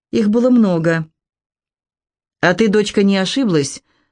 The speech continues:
Здесь хватит на пять крестов. Зачем так много?» «Нет-нет, возьмите. Кто будет за могилками ухаживать, тому заплатите. Цветочков надо купить, деньги будут нужны». «Ну, если так,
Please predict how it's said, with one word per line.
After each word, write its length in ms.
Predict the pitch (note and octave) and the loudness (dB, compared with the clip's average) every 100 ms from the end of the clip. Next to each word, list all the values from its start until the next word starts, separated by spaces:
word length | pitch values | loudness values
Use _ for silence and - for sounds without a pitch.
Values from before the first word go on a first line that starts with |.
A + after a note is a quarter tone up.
| _ | _
Здесь 320 | F#3 F3 A3 G#3+ | -6 -2 -2 -2
хватит 380 | G3+ G#3 A3 | -4 -2 -2
на 120 | A3 G#3+ | -2 0
пять 240 | F#3 F3+ | -2 -2
крестов. 540 | G3 G3 - G3 F3+ - _ - | -2 -4 0 -2 -2 -8 _ -4
Зачем 360 | G#3+ G#3+ F#3 | -2 0 -2
так 200 | E3 D#3+ | -2 -2
много?» 420 | D#3+ D3+ C3+ C#3 - _ _ _ _ _ - | 0 0 0 -4 -6 _ _ _ _ _ -4
«Нет-нет, 440 | A#3+ A#3+ F#3+ E3 | -4 0 -2 0
возьмите. 640 | G3 G#3 F#3+ D#3+ D3+ D3 C3+ - - _ _ _ | -2 0 0 -2 -2 -4 -4 -14 -20 _ _ _
Кто 240 | - E4 F4 | -6 0 2
будет 340 | B3 C#4 A#3+ | 2 2 0
за 100 | G3+ | 2
могилками 540 | A3+ A3+ A3+ G#3+ G#3+ G3+ | 2 2 0 0 0 0
ухаживать, 640 | G3 B3 C4+ F#3 D#3 - | 0 -2 -2 0 -2 -2
тому 220 | F#3+ A#3+ | 0 0
заплатите. 800 | G3+ D#3+ D#3 E3+ E3+ D#3 E3+ D#3+ _ _ _ _ _ _ - | 0 -2 -2 -2 -4 -4 -4 -4 _ _ _ _ _ _ -8
Цветочков 580 | B3+ C4+ E4 - E3 | -4 -2 -2 -2 -4
надо 220 | F3+ D#3+ D#3 | -2 -2 -2
купить, 440 | D#3+ E3 D#3 - - _ - | -4 -2 -2 -4 -20 _ -6
деньги 300 | F#3+ A3+ F#3 | 0 2 2
будут 280 | D#3+ D#3+ D#3+ | 0 -2 0
нужны». 500 | D#3 D3 F3 F#3 - _ _ _ _ _ _ _ _ - | -2 0 -2 -2 -8 _ _ _ _ _ _ _ _ -10
«Ну, 260 | C#3 C#3+ | -6 -4
если 400 | C#3+ D3 D3+ F#3+ | -2 -2 -2 -4
так, 360 | F3+ F3 G3 | -2 -2 -2